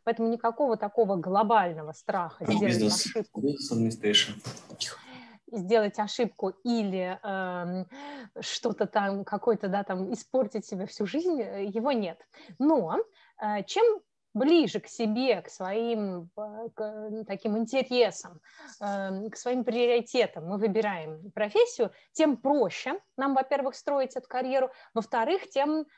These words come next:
Speaker 1: э, гораздо больше вероятность, что мы будем в этой области успешны, возможно, она будет не одна, и мы будем успешны в нескольких профессиях, в нескольких карьерах, ну, тем лучше для нас.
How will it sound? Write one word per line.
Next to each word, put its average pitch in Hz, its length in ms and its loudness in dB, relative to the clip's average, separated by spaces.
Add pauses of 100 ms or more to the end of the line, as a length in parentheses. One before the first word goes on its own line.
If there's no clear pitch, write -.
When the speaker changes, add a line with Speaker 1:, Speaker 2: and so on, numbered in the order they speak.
(100)
Speaker 1:
э, 214 300 2
гораздо 214 340 0
больше 208 580 0
вероятность, 233 520 0
что - 100 -4
мы 226 160 0
будем 202 380 -4 (180)
в 185 60 -2
этой 233 180 2
области 208 400 0
успешны, 180 720 -6 (240)
возможно, 190 420 -4
она 175 100 -6
будет 165 180 -8
не 185 80 -4
одна, 165 260 -2
и 320 40 0
мы 196 120 -2
будем 165 200 -6
успешны 160 360 -10
в 151 60 -6
нескольких - 440 -6
профессиях, 165 480 -14
в - 40 -16
нескольких 170 420 -12
карьерах, 165 440 -8
ну, 240 100 0
тем 240 220 -2
лучше 151 340 -10
для 180 120 -8
нас. - 240 -18